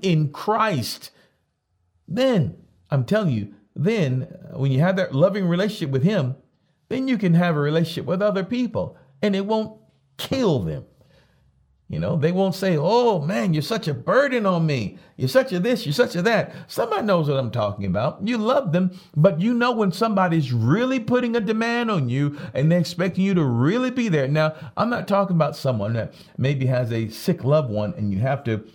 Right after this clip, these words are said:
you have to care for them. That's something completely different. But if you, if you're in a relationship with someone who is able-bodied in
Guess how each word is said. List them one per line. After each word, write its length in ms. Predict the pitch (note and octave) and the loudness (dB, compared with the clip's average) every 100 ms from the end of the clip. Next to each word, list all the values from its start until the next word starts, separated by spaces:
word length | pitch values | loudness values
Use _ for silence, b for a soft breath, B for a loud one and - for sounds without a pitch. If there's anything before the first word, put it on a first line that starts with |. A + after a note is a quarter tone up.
| B B - - | B B -12 -2
you 140 | B2 B2 | 2 2
have 140 | A2 | 0
to 100 | A#2 | -4
care 360 | - - G3+ G3+ | -4 0 2 2
for 140 | C#3+ | 0
them. 260 | F#2+ E2 F#2 | -2 0 0
That's 220 | F3+ F3 | -2 -2
something 320 | F3 E3 C#3+ | -4 -2 0
completely 400 | C3+ D3+ C3+ A#2+ | 0 -2 -4 -4
different. 340 | B2 D#3 - - _ _ _ _ _ _ _ _ | -2 -2 -4 -18 _ _ _ _ _ _ _ _
But 120 | G#2+ A2 | -4 -4
if 120 | - | 0
you, 140 | B3 | 0
if 560 | B3 E3 G3+ - C3+ - | -2 -2 -4 -4 -6 -2
you're 180 | A3+ A3 | -2 0
in 80 | |
a 60 | G#3+ | -2
relationship 640 | G3 F3+ F#3 - B2+ G#2 | 0 0 -2 -4 -6 -6
with 160 | - F#2 | -8 -4
someone 380 | G2+ F2 E2 D#2 B B - | -2 -2 -2 -6 B B 2
who 140 | C3 | 2
is 160 | G#2+ - | 2 -2
able-bodied 800 | E3 G#3 B3 G#3+ C3+ G#2+ G2+ - B B B B B _ _ - | 0 2 2 2 0 -2 -6 -10 B B B B B _ _ -8
in 380 | G#2+ G#2 F#2 | -4 -2 -4